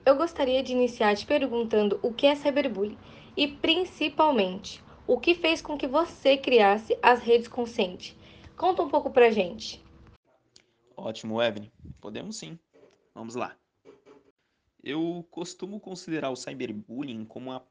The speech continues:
Speaker 2: prática da intimidação, humilhação, exposição, perseguição e até mesmo a difamação por meio de ambientes virtuais.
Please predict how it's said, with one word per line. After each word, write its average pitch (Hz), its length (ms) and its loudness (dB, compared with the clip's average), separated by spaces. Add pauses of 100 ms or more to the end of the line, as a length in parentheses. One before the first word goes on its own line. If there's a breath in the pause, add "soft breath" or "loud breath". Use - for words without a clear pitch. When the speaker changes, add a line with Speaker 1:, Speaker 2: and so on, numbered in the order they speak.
Speaker 2:
prática - 480 -8
da 147 100 -10
intimidação, 147 920 -12 (520)
humilhação, 139 840 -10
exposição, 123 800 -12 (400)
perseguição 135 760 -10
e 151 80 -6
até 151 220 -10
mesmo 180 440 -10
a 170 80 -8
difamação 170 880 -10 (460)
por 156 140 -10
meio 156 200 -2
de 160 120 -6
ambientes 151 340 -6
virtuais. 139 640 -8